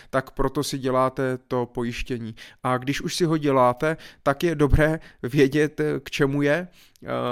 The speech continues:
mít ho dobře nastavené, to znamená na, eh, dobře, eh, velký pojistný limit nebo pojistnou, eh, částku.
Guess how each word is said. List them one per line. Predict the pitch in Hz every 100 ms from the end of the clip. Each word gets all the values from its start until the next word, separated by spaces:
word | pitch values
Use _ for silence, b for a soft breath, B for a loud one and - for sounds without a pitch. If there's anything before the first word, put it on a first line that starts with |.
| 123 123
mít | 123 139 143
ho | 139 120
dobře | 120 135 127 139
nastavené, | 135 - 143 135 139 151
to | 135
znamená | 131 127 127 123
na, | 123 113 107
eh, | 117
dobře, | 113 127 123 135
eh, | 135 - 104 127 120 117
velký | 110 131 127 143
pojistný | 135 135 127 - 143 123
limit | 120 131 135 160 -
nebo | 131 131
pojistnou, | 131 120 123 143 131 117 B B B
eh, | 110
částku. | 110 127 117 117 - 151 170